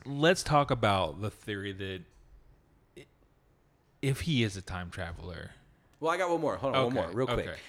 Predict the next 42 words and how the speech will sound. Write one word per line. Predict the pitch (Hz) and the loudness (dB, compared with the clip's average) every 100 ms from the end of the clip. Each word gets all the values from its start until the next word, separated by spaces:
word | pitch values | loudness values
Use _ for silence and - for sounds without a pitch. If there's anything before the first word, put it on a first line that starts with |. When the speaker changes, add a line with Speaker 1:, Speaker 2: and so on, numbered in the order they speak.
| - | -4
Speaker 2:
In | 131 | 2
nineteen | 208 233 202 175 | 2 2 0 2
ninety, | 139 127 113 107 - - - - | 2 2 0 -4 -6 -18 -20 -2
uh, | 120 117 107 92 90 - - _ | 4 4 4 0 -4 -10 -16 _
a | 113 | -2
copy | - 180 180 180 | 2 2 6 6
of | 151 | 6
Michelangelo's | 113 127 131 127 117 107 90 | 4 2 4 0 2 0 0
David | 110 117 104 | 2 2 2
is | 87 | -2
brought | - 95 | -4 -6
to | - | -8
Springfield. | - 104 90 73 55 - | -8 -6 -6 -10 -14 -10
Speaker 1:
Right. | 113 98 113 170 | 0 2 2 -2
Speaker 2:
Some | - 107 | -6 -4
of | 92 | -4
the | |
citizens | 87 90 85 87 78 | -6 -8 -8 -10 -12
protest. | - 160 202 107 92 | 0 0 0 -2 0
Speaker 1:
I | 107 | 2
remember | 101 101 | 2 2
that. | 98 127 | 0 -2
Speaker 2:
And | 101 | -4
they | 98 | -4
want | 95 95 | -4 -4
it | 90 | -6
to | |
be | 90 | -8
covered | 80 87 107 | -8 -6 4
up, | 147 135 | 4 4
so | - | -2
I'm | 98 95 _ _ | -4 -4 _ _
pretty | - 320 | -2 -2
sure | - | -2
they | 185 | 0
put | 143 90 | 0 0
jeans | 82 98 120 98 | -6 -4 -4 -4
on | 69 58 | -10 -14
it. | 57 _ _ _ _ _ _ 113 110 113 | -18 _ _ _ _ _ _ -20 -18 -8
Speaker 1:
<laughs> | - - - 123 | 2 2 2 0
Right. | 113 110 98 143 143 - - - - - | 4 4 4 2 0 -2 -4 -12 -20 -14
Speaker 2:
So | - 165 151 135 120 | 2 8 8 8 4